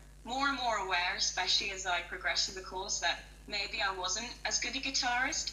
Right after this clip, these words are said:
as I needed to be to do what I'd planned on being,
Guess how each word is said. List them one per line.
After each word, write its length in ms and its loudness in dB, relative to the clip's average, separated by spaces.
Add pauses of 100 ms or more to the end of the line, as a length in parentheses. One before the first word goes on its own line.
as 440 2
I 180 2
needed 400 -4
to 100 -2
be 220 -4
to 160 0
do 180 0
what 100 0
I'd 220 2
planned 320 2
on 80 0 (760)
being, 300 -2